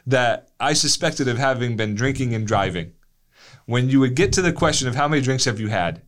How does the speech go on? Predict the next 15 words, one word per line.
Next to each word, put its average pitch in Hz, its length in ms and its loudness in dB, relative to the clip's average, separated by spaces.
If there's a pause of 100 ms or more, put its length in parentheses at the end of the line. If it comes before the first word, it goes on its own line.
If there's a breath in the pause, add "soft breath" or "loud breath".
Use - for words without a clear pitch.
(120)
the 190 240 2
answer 190 320 0
was 170 160 2 (140)
always 160 540 2
two, - 380 -4 (380)
all 107 100 0
right? 131 240 0 (380 loud breath)
Um, 120 500 0 (560)
it, - 200 -10
it 123 120 -6
becomes 135 300 -2
comical. - 560 -6
It 107 140 -6
really 120 260 2
does. 101 180 -2